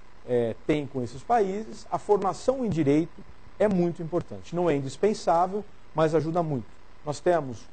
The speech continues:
uma série de disciplinas, como direito internacional, que enfocam muito essa questão da diplomacia. As auditorias e as consultorias também são muito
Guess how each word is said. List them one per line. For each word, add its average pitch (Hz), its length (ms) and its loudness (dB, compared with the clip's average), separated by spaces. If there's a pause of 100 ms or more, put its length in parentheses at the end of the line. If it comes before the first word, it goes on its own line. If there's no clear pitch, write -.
(100)
uma 131 420 -2
série 202 300 2
de 175 100 -4
disciplinas, 160 800 -4
como 143 220 -2
direito 160 320 2
internacional, 151 880 0 (480)
que 208 60 -4
enfocam 196 600 2
muito 170 480 -6
essa 151 220 -4
questão 160 320 -6
da 160 80 2
diplomacia. 156 640 -4 (720)
As 240 160 6
auditorias 156 760 4
e 170 80 2
as 220 160 2
consultorias 143 1000 -6 (100)
também 214 680 4
são - 260 -4
muito 160 720 0